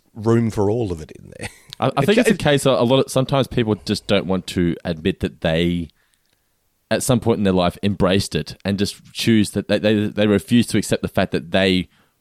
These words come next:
Speaker 2: were once sucked in by it all. It's like, 'cause they, they understand that it's probably not a great thing, but it's like, how about you just chill out and just enjoy
Speaker 1: Yeah.
Speaker 2: yourself for a minute and just make some good
Speaker 1: Yeah.
Speaker 2: memories, like you said. <laughs>
Speaker 1: Yeah,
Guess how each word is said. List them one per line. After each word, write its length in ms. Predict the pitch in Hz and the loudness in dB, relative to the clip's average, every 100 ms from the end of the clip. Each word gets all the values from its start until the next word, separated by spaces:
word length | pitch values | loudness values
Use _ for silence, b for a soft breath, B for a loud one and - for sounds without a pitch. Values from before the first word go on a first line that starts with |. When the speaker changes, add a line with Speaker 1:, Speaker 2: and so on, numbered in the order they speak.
| _ | _
Speaker 2:
were 120 | 98 | 0
once 200 | 101 101 | 2 0
sucked 300 | - - - | -2 -4 -2
in 140 | 87 104 | 0 2
by 220 | 95 98 | 2 2
it 80 | 95 | 2
all. 300 | 101 160 190 | 2 0 -2
It's 160 | 131 - | -4 -2
like, 180 | 117 - - - | -2 -4 -12 -4
'cause 100 | 117 | 0
they, 120 | 101 | 0
they 200 | 95 101 | 2 2
understand 380 | 101 98 - 98 | 2 0 0 0
that 80 | 87 | 0
it's 80 | - | 0
probably 280 | 131 107 | 0 2
not 120 | 92 85 | 2 0
a 60 | |
great 260 | 73 90 - | 0 -2 -2
thing, 220 | 127 110 | -2 -2
but 100 | 110 | -4
it's 160 | 107 - | -6 -4
like, 200 | 135 - | -4 -2
how 120 | 147 | -2
about 220 | 165 160 | 0 0
you 80 | 131 | -2
just 420 | - 110 - - | 0 -2 -2 -8
chill 240 | - 107 | -2 0
out 340 | 87 71 78 - _ _ _ _ | 0 -2 -6 -10 _ _ _ _
and 140 | 95 90 | -4 0
just 180 | 98 - | -2 -2
enjoy 220 | 90 82 | -2 0
Speaker 1:
Yeah. 60 | 80 | 0
Speaker 2:
yourself 280 | - 76 - | -2 -4 -2
for 100 | 78 | -4
a 40 | |
minute 200 | 73 71 | -4 -4
and 100 | 85 | -6
just 140 | 90 90 | -6 -4
make 200 | 101 98 | -4 -2
some 120 | 95 | -2
good 140 | 92 92 | 0 0
Speaker 1:
Yeah. 60 | |
Speaker 2:
memories, 380 | 80 80 69 76 | -2 -4 -6 -6
like 120 | 80 | -8
you 60 | 82 | -6
said. 300 | 117 87 - | -4 -2 -4
<laughs> 40 | - | -4
Speaker 1:
Yeah, 300 | 359 - | -2 -2